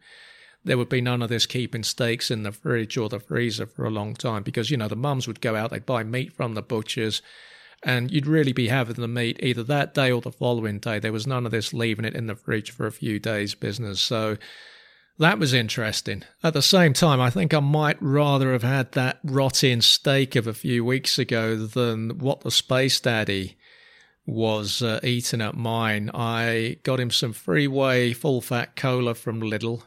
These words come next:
He demolished, I think it was a four-litre bottle. He finished at least two litres. I got him some full-fat milk, although he didn't have any tea that night, so I, I was stuck with a full-fat milk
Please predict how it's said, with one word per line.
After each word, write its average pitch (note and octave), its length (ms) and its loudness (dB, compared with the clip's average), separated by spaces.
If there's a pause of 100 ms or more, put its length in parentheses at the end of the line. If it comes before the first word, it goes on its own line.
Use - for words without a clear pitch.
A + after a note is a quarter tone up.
(100)
He A#2 220 -2
demolished, A#2 500 -4
I A2+ 40 -4
think D3+ 120 -4
it F3 40 -2
was A#2 100 -4
a A2 60 -6
four-litre A#2+ 520 -4
bottle. A2+ 340 -4
He G#2 120 -6
finished A2+ 400 -4
at - 80 -6
least A2+ 280 -4
two A2+ 220 -2
litres. G#2+ 440 -4
I A2 60 -4
got A#2 200 -6
him G#2+ 80 -6
some - 180 -4
full-fat B2 640 -4
milk, A2+ 340 -6
although A#2+ 200 -4
he A2 80 -4
didn't A2 200 -6
have G#2+ 140 -6
any A2 160 -6
tea B2 280 -2
that G2+ 180 -6
night, G#2+ 180 -6
so A2 400 -4 (160)
I, A#2 160 -2
I A2+ 40 -2
was G#2+ 180 -2
stuck - 420 0
with A#2+ 100 -2
a G2+ 60 -6
full-fat G#2+ 580 -6
milk G#2+ 380 -8